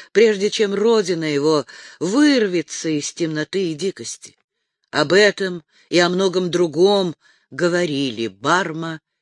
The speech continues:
и Пинелли. Безродный, бездомный скульптор привязался к русскому парню.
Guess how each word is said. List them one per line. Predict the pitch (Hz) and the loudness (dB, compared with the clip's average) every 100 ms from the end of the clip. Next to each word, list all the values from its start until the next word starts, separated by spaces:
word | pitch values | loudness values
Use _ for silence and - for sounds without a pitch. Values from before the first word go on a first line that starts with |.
| _ | _
и | - 120 | -14 -12
Пинелли. | - 110 95 90 82 _ _ _ _ _ _ _ _ _ _ - | -10 -12 -12 -18 -20 _ _ _ _ _ _ _ _ _ _ 0
Безродный, | 220 302 277 311 311 220 254 254 | 4 4 6 4 2 0 -4 -4
бездомный | 190 208 170 262 240 190 | -2 -2 -2 -4 -2 -4
скульптор | 156 - 247 214 - 220 202 _ - - | -6 -6 -6 -6 -6 -6 -6 _ -20 -4
привязался | 302 302 294 208 175 135 - | 2 4 4 2 0 -2 -4
к | 127 | -6
русскому | 165 156 - 160 160 | -6 -6 -6 -8 -8
парню. | - 120 110 104 | -8 -8 -10 -16